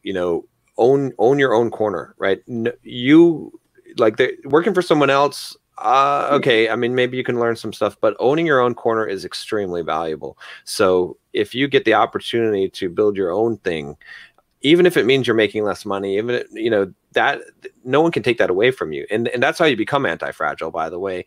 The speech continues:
Speaker 1: right? Anytime you're depending on someone else, some platform even, and solely on that platform, you're not anti-fragile. One person can, can, you know, you, you gotta kiss someone's ass. There's, there's someone's ass you gotta kiss. You cannot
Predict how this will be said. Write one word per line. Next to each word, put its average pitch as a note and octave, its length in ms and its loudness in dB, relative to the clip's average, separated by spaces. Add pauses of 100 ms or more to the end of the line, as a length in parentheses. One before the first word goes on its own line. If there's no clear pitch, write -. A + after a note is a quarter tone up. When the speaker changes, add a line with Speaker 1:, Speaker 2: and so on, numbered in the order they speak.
(240)
Speaker 1:
right? G#2+ 260 0 (200)
Anytime D#3 320 0
you're C#3 100 4
depending A#2 320 0
on A2 140 -2
someone G#2 320 -4
else, F#2+ 400 -4
some F#2+ 240 -12
platform C3 560 -2
even, C3 300 -2
and F#2 200 -8
solely A2+ 400 -2
on A#2+ 80 -2
that B2 180 -4
platform, B2+ 480 -2 (320)
you're B2 120 2
not C3 160 2
anti-fragile. E2 760 -4
One B2 280 -2
person A#2+ 420 -4
can, F#2+ 200 -12 (200)
can, - 180 -12 (600)
you A2+ 140 -2
know, F#2+ 60 0
you, A2 180 -4
you C#3+ 160 -2
gotta D3 160 -2
kiss - 220 -4
someone's G2+ 380 -4
ass. - 380 -8
There's, G#2+ 200 -4
there's A2 160 -2
someone's B2 300 -2
ass F#2+ 240 -2
you F2 100 -6
gotta E2 160 -6
kiss. - 260 -14
You G#2+ 80 -12
cannot F#2+ 380 -4